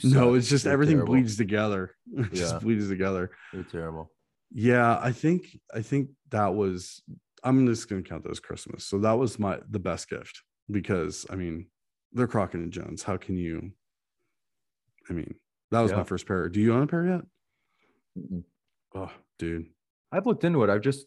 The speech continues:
Speaker 2: the pr-, the biggest problem was I just, like, never have anywhere to wear them.
Speaker 1: That's
Speaker 2: You
Speaker 1: what
Speaker 2: know,
Speaker 1: I
Speaker 2: we're not
Speaker 1: thought,
Speaker 2: going
Speaker 1: and
Speaker 2: to
Speaker 1: then
Speaker 2: the office and
Speaker 1: <laughs> and then, then I got 'em, and I was like, "I'm gonna wear these any chance I get." And when I
Speaker 2: Yeah.
Speaker 1: put 'em on, I'm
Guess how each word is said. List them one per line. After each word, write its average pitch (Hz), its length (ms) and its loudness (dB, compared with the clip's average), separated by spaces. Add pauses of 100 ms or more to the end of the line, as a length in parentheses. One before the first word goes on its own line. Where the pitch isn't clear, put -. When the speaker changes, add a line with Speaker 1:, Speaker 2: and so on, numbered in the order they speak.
Speaker 2:
the 110 360 -4
pr-, - 240 -10
the 107 120 -8
biggest 156 340 0
problem 92 280 0
was 90 280 -4
I 95 140 -2
just, 90 320 -10
like, 85 260 -6 (1400)
never 92 480 -2
have 92 180 -6
anywhere 90 300 -6
to 82 80 -4
wear 85 520 -6 (240)
them. - 260 -16 (540)
Speaker 1:
That's 107 220 0
Speaker 2:
You 123 80 2
Speaker 1:
what 104 80 0
Speaker 2:
know, 85 60 -4
Speaker 1:
I 92 140 -2
Speaker 2:
we're 110 100 0
not 120 100 2
Speaker 1:
thought, 123 60 -2
Speaker 2:
going 95 160 -2
Speaker 1:
and 101 100 0
Speaker 2:
to 104 40 2
Speaker 1:
then - 20 -2
Speaker 2:
the 85 100 -2
office 92 540 -2
and 82 400 -10
Speaker 1:
<laughs> - 60 -10
and 120 180 4
then, 104 140 0 (200)
then 104 260 0
I 101 60 -2
got 90 200 -6
'em, 101 160 -2
and 98 140 -2
I 85 60 -4
was 87 140 -6
like, 80 200 -8
"I'm 90 120 -6
gonna 82 140 -8
wear 80 200 -8
these 82 320 -8
any 85 200 -8
chance 76 340 -10
I 80 60 -10
get." 78 280 -10
And 95 280 -4
when - 160 2
I - 40 2
Speaker 2:
Yeah. - 60 -2
Speaker 1:
put 104 140 -2
'em 90 100 -2
on, 90 220 -6
I'm 110 80 -10